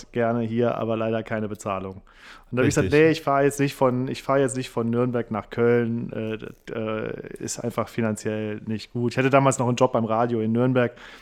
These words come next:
Speaker 1: und, äh, war auch nicht immer mal einfach so in der Nähe. Und dann haben wir
Speaker 2: Mhm.
Speaker 1: alle, alle halbe Jahre mal geschrieben. Alle halbe Jahre habe ich dich quasi genervt.
Speaker 2: <laughs>
Speaker 1: Und irgendwann hatte ich schon so Quatsch Comedy Club und hatte schon irgendwie so alle möglichen, keine Ahnung, Nightwash, an was weiß ich, was alles gespielt.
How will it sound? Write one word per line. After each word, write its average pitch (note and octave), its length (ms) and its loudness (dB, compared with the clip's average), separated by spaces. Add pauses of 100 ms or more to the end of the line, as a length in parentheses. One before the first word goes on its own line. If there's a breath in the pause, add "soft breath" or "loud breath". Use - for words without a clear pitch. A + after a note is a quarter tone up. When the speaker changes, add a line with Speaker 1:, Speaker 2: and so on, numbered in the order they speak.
(320 loud breath)
Speaker 1:
und, A#2 300 -4
äh, A2+ 320 -4
war B2+ 160 6
auch C3+ 140 6
nicht C3 180 -2
immer C3 160 2
mal A#2+ 220 4
einfach A#2+ 340 -4
so B2+ 160 0
in A#2 80 -2
der A2+ 80 -2
Nähe. G#2 260 -6 (920)
Und C3+ 120 -2
dann C#3 120 6
haben D#3 100 6
wir D#3 100 8
Speaker 2:
Mhm. C#3 60 4
Speaker 1:
alle, F3+ 380 8
alle E3 240 8
halbe E3 200 8
Jahre D#3+ 340 8
mal D#3+ 140 4
geschrieben. F3+ 560 2 (140)
Alle D#3+ 240 4
halbe D#3+ 220 4
Jahre D#3 280 0
habe D#3+ 140 -2
ich D#3 60 -8
dich - 140 -14
quasi C#3+ 300 2
genervt. B2+ 720 0 (640 loud breath)
Speaker 2:
<laughs> C3+ 280 -4
Speaker 1:
Und C#3+ 140 4
irgendwann E3 340 6
hatte F3 140 4
ich - 80 2
schon F3+ 160 4
so E3 140 4
Quatsch - 340 0
Comedy A#2+ 400 2
Club A#2 400 0
und C#3 160 -2
hatte D3 180 0
schon D3 240 -2
irgendwie C#3 320 0
so C3 140 0
alle C3+ 200 0
möglichen, C3 520 -4
keine B2 260 -2
Ahnung, A#2 200 -2
Nightwash, A2 560 -2
an A#2+ 200 -4
was C#3+ 160 0
weiß C3+ 120 0
ich, - 180 -8
was A#2+ 100 -2
alles B2 280 -4
gespielt. B2+ 420 -4